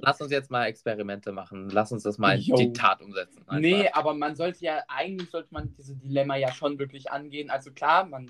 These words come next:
Speaker 3: weiß ja oder man hofft, dass es nicht eintreten sollte, aber ich sag mal, der Grundgedanke ist ja schon dabei, dass du wirklich in der Entscheidung bist, wenn du wirklich, wenn es wirklich eintreffen wird und nicht jetzt einfach nur so theoretisch
Speaker 2: Ja.
Speaker 3: gesagt, weil dann kann man ja wirklich alles sagen. Man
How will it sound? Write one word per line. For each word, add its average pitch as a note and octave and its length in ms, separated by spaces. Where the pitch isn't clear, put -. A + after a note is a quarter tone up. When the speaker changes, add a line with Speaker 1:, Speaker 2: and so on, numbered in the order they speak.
Speaker 3:
weiß C#3 320
ja F#3 300
oder C3 180
man B2+ 180
hofft, D#3+ 300
dass C#3 100
es C3+ 160
nicht - 300
eintreten C3 440
sollte, D#3+ 300
aber D3 160
ich C3 80
sag C3+ 220
mal, B2+ 100
der B2+ 140
Grundgedanke F#3 640
ist C#3 100
ja C3+ 140
schon D#3+ 200
dabei, C#3+ 380
dass C#3 200
du C#3 140
wirklich C#3+ 320
in C3+ 120
der C3 140
Entscheidung C#3 560
bist, C#3+ 340
wenn D#3 180
du D3+ 160
wirklich, D3+ 580
wenn C#3+ 160
es C#3 140
wirklich C3+ 340
eintreffen C3 520
wird B2 120
und C3 160
nicht D3 200
jetzt C3 160
einfach B2+ 200
nur B2 160
so B2+ 120
theoretisch B2 680
Speaker 2:
Ja. - 80
Speaker 3:
gesagt, B2+ 300
weil B2 200
dann C3+ 220
kann C#3+ 120
man B2+ 100
ja B2+ 100
wirklich C3 320
alles C#3+ 240
sagen. C#3+ 440
Man D3 280